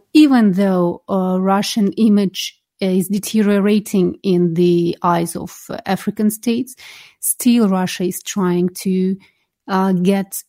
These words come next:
as deep as possible and cooperate in as many spheres as possible with the African states, and to get the votes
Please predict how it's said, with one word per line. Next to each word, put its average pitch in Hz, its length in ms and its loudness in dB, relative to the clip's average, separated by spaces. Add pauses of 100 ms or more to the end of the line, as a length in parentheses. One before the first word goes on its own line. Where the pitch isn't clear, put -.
(120)
as 214 220 4
deep 214 220 2
as 196 180 -2
possible 190 580 -2
and 190 240 -2
cooperate 196 540 -2
in 202 140 0
as 196 280 -2
many 202 300 2
spheres 190 560 -4
as 190 160 -6
possible 185 720 -4
with 180 220 -4
the 180 160 0
African 175 400 -6
states, - 560 -12
and 185 280 0
to 202 120 -4
get 180 580 -4 (600)
the 208 140 4
votes 269 680 0